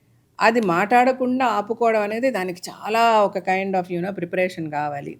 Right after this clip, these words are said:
దానికి ఒక డిఫరెంట్ బిహేవియర్ కావాలి. ఆ, ఎదటొకటి, వెనకొకటి మాట్లాడడానికి దానికి నిజంగా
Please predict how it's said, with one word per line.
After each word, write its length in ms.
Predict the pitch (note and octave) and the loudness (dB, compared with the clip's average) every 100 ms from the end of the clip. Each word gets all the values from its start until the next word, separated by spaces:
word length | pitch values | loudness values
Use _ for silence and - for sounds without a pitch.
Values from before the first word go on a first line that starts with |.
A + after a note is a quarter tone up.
| - | -8
దానికి 300 | E3+ G3+ F#3+ | -6 -4 -4
ఒక 80 | E3+ | -4
డిఫరెంట్ 380 | E3 E3+ G#3 | -4 -6 -6
బిహేవియర్ 540 | E3+ D#3+ F#3 F#3+ F#3 D#3 | -6 -4 -4 -2 -2 -2
కావాలి. 440 | D#3 D#3 D#3+ D3+ - D#3 | -8 -10 -10 -12 -14 -6
ఆ, 180 | E3+ E3+ | -4 -2
ఎదటొకటి, 640 | E3 E3 F3 E3 E3+ E3 | -2 -2 -2 -2 -4 -6
వెనకొకటి 420 | D#3+ E3 D#3+ D#3+ | -6 -8 -10 -8
మాట్లాడడానికి 760 | D3+ D#3 D#3 D#3+ D#3 D3+ E3+ A#3 | -8 -10 -10 -12 -10 -10 -10 -8
దానికి 240 | G3+ F#3 | -8 -6
నిజంగా 720 | F3+ F#3+ G3+ G3 F3 E3 D#3+ | -8 -8 -6 -4 -4 -6 -8